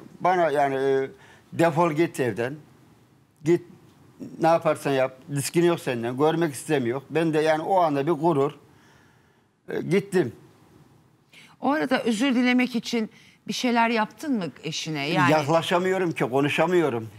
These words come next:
Speaker 2: Tersliyor
Speaker 1: Bir kes-,
Speaker 2: muydu seni?
Speaker 1: tersliyordu, konuşamıyordum. Ben yani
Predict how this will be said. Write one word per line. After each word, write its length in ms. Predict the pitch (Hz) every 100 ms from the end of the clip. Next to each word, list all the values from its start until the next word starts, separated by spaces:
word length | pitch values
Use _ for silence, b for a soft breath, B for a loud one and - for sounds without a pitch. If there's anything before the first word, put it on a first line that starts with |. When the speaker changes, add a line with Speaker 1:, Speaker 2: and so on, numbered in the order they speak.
| B B
Speaker 2:
Tersliyor 480 | 190 185 147 262 254
Speaker 1:
Bir 40 |
kes-, 80 | 202
Speaker 2:
muydu 160 | 160 156
seni? 220 | - 175
Speaker 1:
tersliyordu, 560 | 175 - 170 151 120 110 -
konuşamıyordum. 680 | 143 139 165 175 147 110 101 B B -
Ben 160 | 147 170
yani 340 | 160 165 151